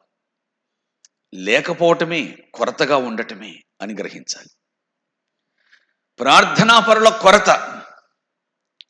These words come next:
సంగతులను గ్రహించుటకు శక్తిని సన్నగిల్లేటట్లుగా చేస్తూ ఉంది. ప్రార్థించువారుంటే సంగతి బయలుపరచబడుతుంది.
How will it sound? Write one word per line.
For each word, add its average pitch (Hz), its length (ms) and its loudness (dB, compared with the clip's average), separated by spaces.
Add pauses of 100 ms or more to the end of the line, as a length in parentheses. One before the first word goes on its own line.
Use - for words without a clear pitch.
(580)
సంగతులను 233 680 2
గ్రహించుటకు 190 960 -2 (1040)
శక్తిని 254 600 2
సన్నగిల్లేటట్లుగా 202 1000 0
చేస్తూ 151 420 -2
ఉంది. 135 640 -4 (1300)
ప్రార్థించువారుంటే 196 1300 2
సంగతి 180 720 -4
బయలుపరచబడుతుంది. 113 1200 -2